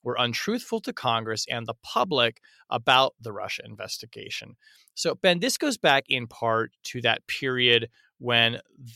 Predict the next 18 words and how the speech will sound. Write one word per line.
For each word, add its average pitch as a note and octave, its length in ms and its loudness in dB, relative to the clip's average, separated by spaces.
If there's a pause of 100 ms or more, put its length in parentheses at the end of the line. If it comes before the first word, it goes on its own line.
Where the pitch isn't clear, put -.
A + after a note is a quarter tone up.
the A2+ 320 -4
Mueller D#3 360 2
report C3+ 580 0 (520)
was A#2+ 200 -2
being A#2+ 300 2
released A2+ 460 -4
to - 80 -8
the B2+ 120 -6
public, A2+ 640 -2
and A2 240 -4
Barr C3 380 4
famously C#3+ 680 0
got A2+ 200 4
ahead B2 300 4
of A2+ 120 4
it G#2+ 200 2 (320)
with A#2+ 200 -6
that A2+ 300 6